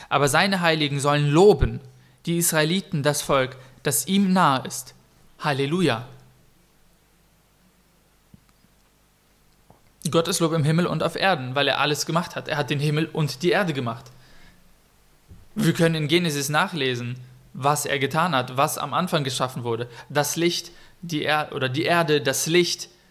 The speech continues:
äh, der Himmel, die Erde, das Firmament. Psalm hundertneunundvierzig, auch wieder Vers eins und Vers neun. „Zion, lobe den Herrn.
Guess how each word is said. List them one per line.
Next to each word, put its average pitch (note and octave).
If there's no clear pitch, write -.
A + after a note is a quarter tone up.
äh, C#3+
der C#3+
Himmel, F3
die C#3+
Erde, E3
das D3
Firmament. E3+
Psalm F3
hundertneunundvierzig, F3
auch G3
wieder B2+
Vers C#3
eins E3+
und G3+
Vers D3+
neun. A#2+
„Zion, G#3
lobe D3
den F3
Herrn. C3